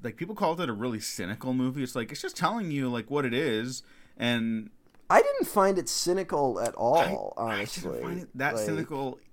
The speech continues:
Speaker 1: either. Like, it is, like, it's very much like, you fucking, like, it's cynical about the right things. It's not e-, I, I don't think it's a film that's, like, denigrating the audience or anything like that.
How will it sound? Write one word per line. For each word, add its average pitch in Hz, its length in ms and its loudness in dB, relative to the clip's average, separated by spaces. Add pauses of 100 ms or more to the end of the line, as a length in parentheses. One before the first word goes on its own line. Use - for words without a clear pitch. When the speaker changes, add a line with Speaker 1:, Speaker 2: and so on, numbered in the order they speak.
Speaker 1:
either. 113 540 -6
Like, 123 240 0 (260)
it 139 220 -2
is, 143 380 -4
like, 117 180 0
it's 113 120 -4
very 127 220 4
much 120 240 -4
like, 104 240 -2
you 104 60 -10
fucking, - 580 -10
like, 117 260 -2 (220)
it's 120 140 -4
cynical 262 380 2
about 147 240 2
the 113 80 0
right 110 300 4
things. 92 540 -6 (760)
It's 175 160 -2
not 240 180 2
e-, 262 140 -4
I, 147 240 0 (120)
I 170 120 2
don't 311 140 -2
think 285 120 -2
it's 160 180 -2 (260)
a 143 80 -4
film 151 280 0
that's, 135 220 2
like, 123 340 6 (1000)
denigrating 120 680 2
the 113 160 2
audience 95 520 2
or 90 80 -4
anything 82 340 -4
like 82 220 -6
that. 80 280 -2